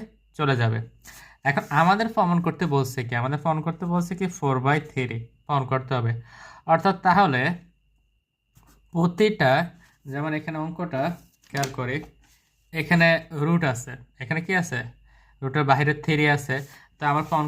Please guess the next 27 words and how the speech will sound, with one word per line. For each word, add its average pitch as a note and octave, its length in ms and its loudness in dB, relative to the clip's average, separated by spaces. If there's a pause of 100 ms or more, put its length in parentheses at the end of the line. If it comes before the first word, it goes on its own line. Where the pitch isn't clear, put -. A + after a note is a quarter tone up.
করতে D3 320 -4
হবে D3+ 300 0
কি? F3+ 80 -6 (120)
এখানে D3+ 260 -2 (960)
four D#3 180 -2 (100)
by F3+ 120 4 (160)
three। C3 300 -2 (440)
তা D#3 80 -10 (140)
যেহেতু E3+ 300 2 (100)
রুটের F3 240 0 (100)
বাইরে E3 240 4 (100)
থ্রি D#3 200 -2 (120)
আছে, C3 220 -4 (380)
তাই D3+ 140 -6 (100)
থ্রি D3 320 2 (240)
রুট D3 140 -2 (100)
বাদ C#3 200 6
দিলে E3 220 -2
নিচে D3+ 160 -2 (100)
চলে B2+ 200 -4
আসবে। A#2+ 220 -4 (480)
এখানে C#3 200 -4
আরেকটা D3 280 4
বেসিক E3 280 -2
হচ্ছে E3+ 200 -4 (100)
কি? F#3 100 -2 (520)
রুটের C#3+ 260 0